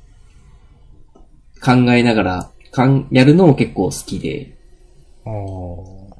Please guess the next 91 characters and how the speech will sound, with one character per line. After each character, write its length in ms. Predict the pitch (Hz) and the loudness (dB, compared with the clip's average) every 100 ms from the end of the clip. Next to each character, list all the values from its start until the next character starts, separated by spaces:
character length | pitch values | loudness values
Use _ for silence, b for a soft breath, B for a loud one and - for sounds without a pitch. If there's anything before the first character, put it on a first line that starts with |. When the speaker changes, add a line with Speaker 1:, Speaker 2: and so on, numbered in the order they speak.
| - _ - - - _ _ _ - - - - _ - - | -20 _ -20 -20 -20 _ _ _ -20 -20 -20 -20 _ -20 -6
Speaker 1:
ま 120 | 143 139 | 0 2
あ、 180 | 90 - | 0 -4
一 160 | 139 | 0
番 380 | 156 165 160 143 | 2 4 2 0
な 80 | 156 | 0
ん 20 | |
か 80 | 131 | 0
強 200 | - 143 | 6 6
い 60 | |
っ 0 | |
て 60 | 143 | 6
言 40 | 104 | 4
わ 60 | |
れ 80 | 104 | 4
て 60 | 110 | 2
る 80 | 113 | 2
組 140 | 117 | 2
み 40 | |
合 60 | 113 | 2
わ 40 | |
せ 100 | 113 | 2
で 40 | 113 | 2
や 120 | 110 | 2
っ 120 | - | 0
た 140 | - 131 | 0 2
ら 220 | 90 87 | 2 -4
早 260 | - 117 | 0 6
い 180 | 139 95 | 6 4
と 240 | - - 92 | -2 -8 -4
は 60 | |
思 160 | 98 117 | 0 0
う 20 | |
ん 20 | |
で 60 | 95 | 0
す 100 | - | -6
け 120 | 90 | -8
ど。 100 | 92 | -6
Speaker 2:
ま 60 | - | -4
あ、 40 | |
そ 120 | 127 | -2
り 60 | 131 | -2
ゃ 40 | |
早 240 | 120 120 123 | -2 0 0
い 80 | |
ん 80 | 113 | 0
だ 140 | 98 92 | -4 0
け 100 | 123 | 2
ど 160 | 110 | 2
と 100 | 104 | 0
い 80 | 78 | -6
う。 60 | 78 | -2
Speaker 1:
そ 200 | 120 98 | -2 -2
う、 40 | |
そ 60 | 135 | 0
う。 20 | |
け 100 | 160 | 2
ど 60 | |
ま 120 | 139 117 | 4 2
あ、 20 | |
こ 120 | 123 | 2
の 140 | 135 | 2
キ 80 | 135 | 4
ャ 60 | 139 | 2
ラ 80 | 135 | 2
ク 80 | - | 0
タ 140 | 131 | -2
ー 60 | 123 | -2
も 60 | |
せ 100 | 123 | -4
っ 20 | 127 | -2
か 60 | |
く 80 | 135 | 2
持 100 | 131 | 2
っ 100 | 135 | 2
て 140 | 107 | 0
ん 60 | 92 | -2
だ 80 | 92 | -4
っ 20 | |
た 140 | - | -8
ら、 40 | 90 | -8
こ 180 | 104 101 | -2 -2
う 20 | |
や 60 | 95 | -4
っ 20 | |
て、 180 | - - | -8 -6
こ 100 | 98 | -4
う 20 | |
や 60 | 95 | -4
っ 40 | |
た 120 | - | -6
ら、 240 | 92 110 | -8 -8